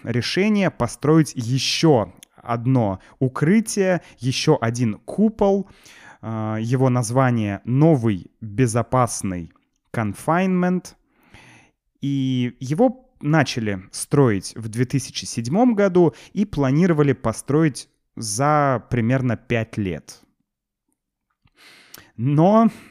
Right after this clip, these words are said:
ушло почти десять лет на строительство этого нового безопасного конфайнмента.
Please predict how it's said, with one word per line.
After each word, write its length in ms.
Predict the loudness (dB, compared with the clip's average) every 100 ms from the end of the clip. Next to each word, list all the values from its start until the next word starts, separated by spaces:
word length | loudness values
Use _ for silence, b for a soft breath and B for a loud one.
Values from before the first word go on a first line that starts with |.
| -12
ушло 380 | -8 -4 2 2
почти 420 | 2 -2 -2 -4
десять 640 | -4 2 4 4 0 -8 -4
лет 360 | -2 -2 -4 -18 -4
на 180 | -4
строительство 800 | -4 -4 -2 -2 -2 -6 -6 -8 -4
этого 340 | -6 -4 -4
нового 520 | -2 2 2 2 0
безопасного 760 | -4 -6 -8 -4 -4 -4 -6 -8
конфайнмента. 1000 | -6 -8 -6 -6 -4 -6 -10 -14 -20